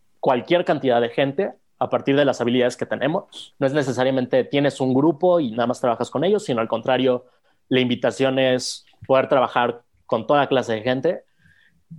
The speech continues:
Existe este discurso y existe esta, esta, esta visión de que hay que ser abiertos y hay que ser respetuosos. Y en la gran mayoría de los espacios de impro donde yo he estado,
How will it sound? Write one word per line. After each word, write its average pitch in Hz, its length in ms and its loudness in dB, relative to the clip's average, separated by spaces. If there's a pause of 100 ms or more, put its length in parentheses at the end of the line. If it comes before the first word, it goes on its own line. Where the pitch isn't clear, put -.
Existe 180 540 2
este 175 440 4
discurso 151 540 0
y 170 100 2
existe 143 420 -2
esta, 131 420 2
esta, 147 380 0
esta 147 200 2
visión 131 480 -2
de 147 140 -2
que 127 480 0 (460)
hay 139 200 2
que 175 100 2
ser 131 500 2 (160)
abiertos 127 760 -2 (340)
y 143 60 0
hay 131 120 2
que 147 80 -2
ser 139 160 0
respetuosos. 139 1000 -2 (360)
Y 143 520 4
en 143 100 4
la 139 80 4
gran 151 200 2
mayoría 151 320 2
de 147 60 4
los 139 180 0
espacios 135 840 0
de 127 120 2
impro 131 320 0
donde 117 340 -2
yo 127 140 2
he 139 40 4
estado, 135 500 0